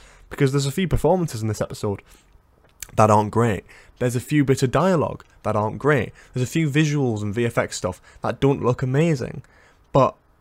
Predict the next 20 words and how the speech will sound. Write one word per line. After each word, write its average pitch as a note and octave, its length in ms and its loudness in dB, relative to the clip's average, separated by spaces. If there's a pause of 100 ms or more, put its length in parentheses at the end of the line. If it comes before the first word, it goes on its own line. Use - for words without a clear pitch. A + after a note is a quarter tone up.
(140)
if - 140 -4
we're C#3 60 0
nitpicking E3 440 0
about D3 240 0
that A2+ 420 0
and B2+ 140 -6
the B2+ 80 -2
age C#3+ 200 2
difference C3+ 340 -4
of - 40 -12
two C3 200 -2
actors, - 520 -6 (380)
I - 60 -16
feel G#3 280 -2
like G3+ 220 -4
generally E3+ 500 -2
we're D3+ 120 0
doing D3+ 240 -4
quite C#3+ 280 -2
well. C3+ 360 -2